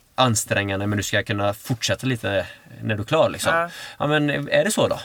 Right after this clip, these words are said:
Speaker 2: Mm.
Speaker 1: Eller, ja, jag håller på lite för mycket. Jag fick dra ner på... Ja, men då, du, så att du lär dig.
Speaker 2: Mm.
Speaker 1: Du lär liksom spegla
Speaker 2: För
Speaker 1: dig.
Speaker 2: det, nu är jag liksom, jag är ganska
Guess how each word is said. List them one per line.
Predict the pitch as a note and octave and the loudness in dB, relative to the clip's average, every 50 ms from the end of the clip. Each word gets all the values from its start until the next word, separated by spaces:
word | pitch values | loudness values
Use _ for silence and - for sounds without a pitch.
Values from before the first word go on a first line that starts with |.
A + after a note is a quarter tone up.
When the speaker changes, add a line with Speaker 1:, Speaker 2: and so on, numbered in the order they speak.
| - - - | -14 -18 -16
Speaker 2:
Mm. | D#3+ D#3+ D#3+ D#3+ D#3+ - - - - - _ _ _ | -12 -12 -10 -12 -12 -14 -20 -20 -20 -20 _ _ _
Speaker 1:
Eller, | - D3 D3+ D3 D3 | 2 4 4 6 6
ja, | D3 D3 | 6 6
jag | D#3+ D3+ | 8 6
håller | D3 D#3+ | 6 4
på | F#3+ - G3 C#3 | 4 2 2 2
lite | B2+ A#2+ C3 | 4 2 0
för | C3 C3+ | 2 2
mycket. | B2+ A2 - - - D#3 E3 | 2 0 0 -2 0 2 4
Jag | D#3 C3+ B2 | 4 2 2
fick | - D3+ C#3+ | 0 0 0
dra | D#3+ | 2
ner | D#3 C#3+ B2+ | 2 2 0
på... | - - C3+ | -2 -2 0
Ja, | C3 D3+ | 2 2
men | E3 E3 | 2 2
då, | D#3+ D#3+ D#3+ D#3+ | 0 0 0 0
du, | D#3 D#3 D#3+ | 0 0 -2
så | D3 - F3 | -2 -2 -2
att | D#3+ | -2
du | - F3 | 0 2
lär | E3 D3 G2 F#2 F#2 G#2+ | 2 2 2 2 2 2
dig. | D#3+ G3 G3+ | 2 2 2
Speaker 2:
Mm. | E3 D3+ | 2 0
Speaker 1:
Du | D3 D3+ D3+ | -2 0 2
lär | D#3 D3+ | 2 2
liksom | D3+ D3 C#3 - D#3 C#3 | 2 0 0 -2 -2 -4
spegla | - - E3 - A2+ A2 A2+ | 0 2 2 4 4 4 4
Speaker 2:
För | D3 | 4
Speaker 1:
dig. | D#3+ A#3 A3+ G3+ F#3+ F#3 | 4 4 4 2 2 2
Speaker 2:
det, | G#3+ | 2
nu | A#3 B3+ B3+ | 2 4 4
är | B3 A#3 G#3+ G#3 A3 G#3 | 4 2 0 0 2 4
jag | F#3+ F3 E3 E3 | 6 6 4 4
liksom, | E3 E3 - F3+ F3 | 2 -2 -8 -8 -2
jag | F3+ F#3 F#3 | 0 0 0
är | |
ganska | F#3 G#3 G3 - | 0 -2 -4 -4